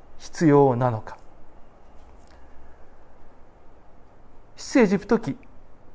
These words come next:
モーセの物語もまさにその内容です。エジプトを脱出した民、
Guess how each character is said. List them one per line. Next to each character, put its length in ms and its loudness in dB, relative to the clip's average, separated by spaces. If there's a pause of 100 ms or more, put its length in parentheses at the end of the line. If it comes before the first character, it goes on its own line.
モ 180 8
ー 40 10
セ 100 6
の 100 8
物 180 6
語 260 6
も 360 2 (400)
ま 160 6
さ 140 6
に 160 0 (200)
そ 180 -4
の 300 4 (320)
内 280 4
容 180 6
で 100 0
す。 280 -12 (1700)
エ 60 6
ジ 120 2
プ 100 -10
ト 240 8
を 80 8
脱 200 8
出 280 -2
し 120 -8
た 280 8 (360)
民、 120 0